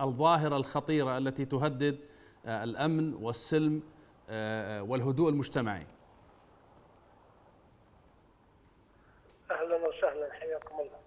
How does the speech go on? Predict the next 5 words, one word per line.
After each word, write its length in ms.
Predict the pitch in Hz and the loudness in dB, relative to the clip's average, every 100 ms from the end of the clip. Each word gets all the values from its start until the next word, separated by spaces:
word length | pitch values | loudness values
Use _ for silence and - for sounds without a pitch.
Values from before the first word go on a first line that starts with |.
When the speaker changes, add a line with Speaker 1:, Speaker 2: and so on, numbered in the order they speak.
| - - - | -20 -20 -6
Speaker 1:
أهلًا 240 | 143 131 123 | 0 2 2
وسهلًا. 340 | 107 101 76 71 - - - - - - | -4 -6 -10 -14 -20 -20 -20 -20 -20 -14
Speaker 2:
أهلًا 140 | 165 160 | -6 -4
بالأستاذ. 540 | 160 160 - 156 147 - - - - - - - - - - _ _ _ _ _ - - | -4 -8 2 4 4 2 -8 -14 -20 -20 -20 -20 -20 -20 -20 _ _ _ _ _ -8 4
Speaker 1:
تفضل. 300 | 165 147 | 6 6